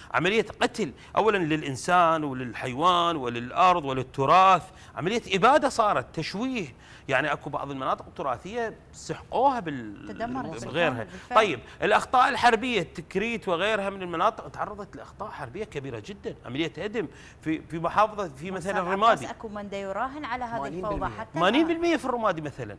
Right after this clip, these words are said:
Speaker 2: أي.
Speaker 1: طبعا يراهن. هو وين هو؟ أنا شو قلت لك؟ قلت لك أنا من إجت مجالس المحافظات،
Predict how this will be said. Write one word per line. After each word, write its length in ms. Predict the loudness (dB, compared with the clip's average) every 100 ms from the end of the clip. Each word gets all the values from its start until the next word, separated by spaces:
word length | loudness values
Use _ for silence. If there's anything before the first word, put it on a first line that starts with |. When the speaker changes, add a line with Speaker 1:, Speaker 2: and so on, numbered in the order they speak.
| -16 -12
Speaker 2:
أي. 80 | 0
Speaker 1:
طبعا 300 | 4 4 4
يراهن. 560 | 4 4 4 0 -6
هو 200 | -4 -2
وين 200 | 0 0
هو؟ 240 | -2 -4 -6 -10 -4 -2
أنا 100 | -2
شو 240 | -2 -4
قلت 280 | -4 -6 -10
لك؟ 180 | -10 -10
قلت 160 | -10
لك 120 | -8
أنا 260 | -6 -4 -6
من 280 | -6 -8 -6
إجت 420 | -8 -8 -10 -8
مجالس 420 | -8 -2 -2 -4
المحافظات، 600 | -14 -12 -8 -6 -4 -4